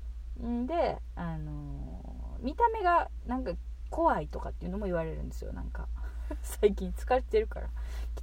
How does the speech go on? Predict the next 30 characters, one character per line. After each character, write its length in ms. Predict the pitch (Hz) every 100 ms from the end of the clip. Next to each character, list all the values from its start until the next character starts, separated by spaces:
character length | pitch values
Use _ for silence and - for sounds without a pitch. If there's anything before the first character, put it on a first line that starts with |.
| -
っ 20 |
と 120 | -
表 160 | 359 349
情 140 | 339 330
筋 160 | 294
が 100 | 285
ね、 80 | 240
死 160 | - 302
ん 80 | 285
で 100 | 269
る 100 | 233
ん 60 | 170
で 100 | -
す 120 | -
よ 60 | -
ね。 240 | 139 135 - - -
で、 80 | 196
顔 220 | - 254
が 120 | 247
の 160 | 214 156
ぼ 260 | 160 180
ー 40 | 190
っ 20 |
て 80 | 160
な 80 | 135
っ 40 |
て 160 | - 143
る 80 |
か 120 | 147 -
ら。 240 | - -